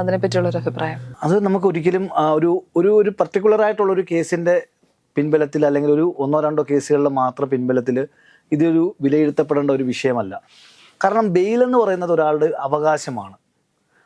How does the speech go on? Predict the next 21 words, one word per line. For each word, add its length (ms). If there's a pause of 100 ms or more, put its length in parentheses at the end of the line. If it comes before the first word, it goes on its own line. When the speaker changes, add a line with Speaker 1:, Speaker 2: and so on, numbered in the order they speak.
(140)
Speaker 2:
അത് 140
മുൻകൂർ 300 (100)
ജാമ്യമായാലും 640 (200)
അതല്ലാതെ 440 (160)
റെഗുലർ 300
ആയിട്ടുള്ള 360
ബെയിലായാലും 480 (380)
ഒരാളെ 280
സംബന്ധിച്ചിടത്തോളം, 680
കാര്യം 220
ഒരാളെയും 460
എന്ത് 120
ചെയ്യാൻ 240
കഴിയില്ല, 320
നമ്മുടെ 240
രാജ്യത്തെ 380
നിയമപ്രകാരം 680 (520)
അനധികൃതമായിട്ട് 720
എന്ത് 120
ചെയ്യാൻ 180
കഴിയില്ല 280